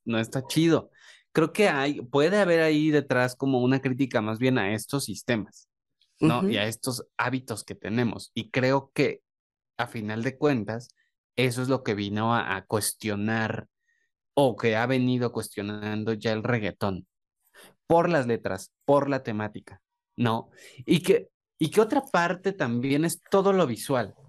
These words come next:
Speaker 1: Más allá de las letras, una cosa son las letras que se cantan y lo que se canta, y otra,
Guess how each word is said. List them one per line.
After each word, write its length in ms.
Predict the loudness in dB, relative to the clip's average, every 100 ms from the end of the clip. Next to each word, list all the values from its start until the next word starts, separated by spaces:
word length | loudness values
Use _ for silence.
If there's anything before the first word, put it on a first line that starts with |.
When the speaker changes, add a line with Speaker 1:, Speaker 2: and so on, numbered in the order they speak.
| _ _ _ _ -2
Speaker 1:
Más 340 | 2 2 2
allá 200 | 2 2
de 100 | 2
las 200 | 0 0
letras, 440 | 0 0 0 -2 0
una 200 | 0 2
cosa 140 | -2
son 180 | 0 2
las 180 | 0 0
letras 340 | -2 0 -6
que 100 | -6
se 160 | -4 -2
cantan 400 | 0 0 0 -2
y 100 | -4
lo 140 | -4
que 100 | -6
se 140 | -10 -6
canta, 420 | -4 -4 -4 -8 -6
y 180 | -2
otra, 420 | -2 -2 -4 -4